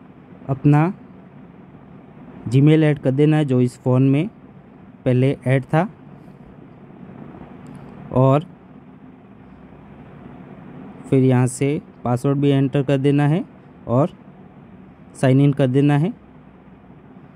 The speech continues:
तो यहाँ से ये हो गया है कन्फर्म, तो इसे ऐड कर सकते हैं यहाँ से। अगर आप चाहें तो नया अकाउंट भी ऐड कर सकते हैं। तो यहाँ से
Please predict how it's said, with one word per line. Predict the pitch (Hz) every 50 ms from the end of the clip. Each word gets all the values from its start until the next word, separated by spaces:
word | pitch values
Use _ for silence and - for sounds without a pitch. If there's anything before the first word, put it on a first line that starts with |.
| - - - - - - - - - - - - - - -
तो | - 113 113 113 113
यहाँ | 113 113 113 113 120 120
से | 123 - 131 139 156 214 - - - - - - - - - - - -
ये | 110 113
हो | 107 110 117 113
गया | 117 123 120
है | 117
कन्फर्म, | - 127 123 120 - 151 165 196 196 - - - - - - - - - - - - - -
तो | 107 113 117 113
इसे | 110 - 123 117 113
ऐड | 113 120 120
कर | - 131 127
सकते | 123 - - - - 139
हैं | 131
यहाँ | 131 131 135
से। | 131 - 147 156 165
अगर | - 113 107 104
आप | 107 104 104
चाहें | - 113 113 117
तो | - 127 117
नया | 110 110 117 117 117
अकाउंट | 110 - 117 117 117 110
भी | 123 139 175
ऐड | - 120 123 120
कर | - 139
सकते | 127 - 120 - - - 131 131
हैं। | 143 180 - - - - - - - - - - - - - - - - - - - - - - - - - - - - - - - - - - - - - - - - - - - - - - - - - - - - - - - - - - - - - - - - - - - - - - - - - -
तो | 113 107 107 107
यहाँ | 107 107 107 110 110
से | - - - 120 131 156